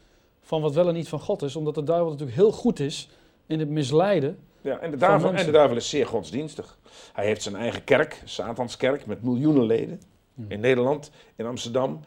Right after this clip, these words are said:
Speaker 2: bestaat al sinds de zeventiger jaren. Hij is, eh, de uitvinder van het occultisme.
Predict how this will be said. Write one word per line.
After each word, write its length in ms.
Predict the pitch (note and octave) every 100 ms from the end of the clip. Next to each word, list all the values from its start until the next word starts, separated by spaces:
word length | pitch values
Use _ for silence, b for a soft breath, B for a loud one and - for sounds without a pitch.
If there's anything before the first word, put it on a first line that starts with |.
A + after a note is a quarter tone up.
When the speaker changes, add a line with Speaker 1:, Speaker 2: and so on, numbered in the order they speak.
| b
Speaker 2:
bestaat 320 | - - C3 A#2+
al 80 |
sinds 240 | A2+ C3 G#2
de 60 |
zeventiger 460 | G#2 C#3 B2+ A2+ A2
jaren. 400 | A2+ G#2+ A2+ D3 B B B B
Hij 240 | C3 C#3+
is, 440 | D3+ D#3 B2 - -
eh, 80 | C#3+ A#2+ A#2+ A#2 A#2+ -
de 140 | B2
uitvinder 380 | - D#3 - C3+
van 100 | A#2
het 100 | B2+
occultisme. 720 | D3 - A#2 - C3+ - E3+